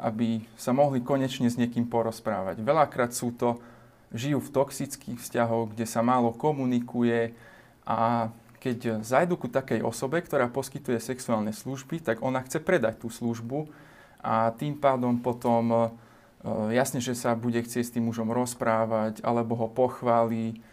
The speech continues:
a väčšinou tí muži doma nezažívajú niečo také, že ich niekto pochváli a cítia sa byť, e, pri tých ženách skutočne mužom.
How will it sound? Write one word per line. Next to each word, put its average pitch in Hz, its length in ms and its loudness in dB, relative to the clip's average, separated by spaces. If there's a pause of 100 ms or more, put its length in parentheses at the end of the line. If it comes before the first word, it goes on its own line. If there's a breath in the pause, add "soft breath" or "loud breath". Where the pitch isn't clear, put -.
(240 loud breath)
a 110 320 4 (240)
väčšinou 131 480 0
tí 127 160 2
muži 120 480 2
doma 120 320 2
nezažívajú 120 720 2
niečo 110 320 -4
také, 113 260 -8
že 110 220 -4
ich 110 40 -6
niekto 113 280 -6
pochváli 117 640 0
a 107 80 -2
cítia 120 400 -4
sa 117 160 -4
byť, 113 160 -4
e, - 80 -20 (340)
pri 120 160 -6
tých 120 220 -4
ženách 120 400 0
skutočne - 720 -6
mužom. 107 400 -4